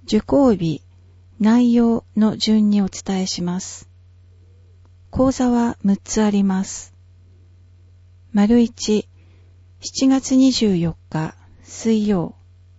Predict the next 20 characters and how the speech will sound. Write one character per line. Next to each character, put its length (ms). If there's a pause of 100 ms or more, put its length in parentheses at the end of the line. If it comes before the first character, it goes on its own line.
(520)
開 240
講 320
式、 440 (320)
絵 120
付 260
け 60
体 260
験。 340 (1600)
丸 300
二、 280 (720)
七 280
月 260
三 300
十 260
一 240
日 580
水 460
曜。 300 (880)
丸 240
三、 400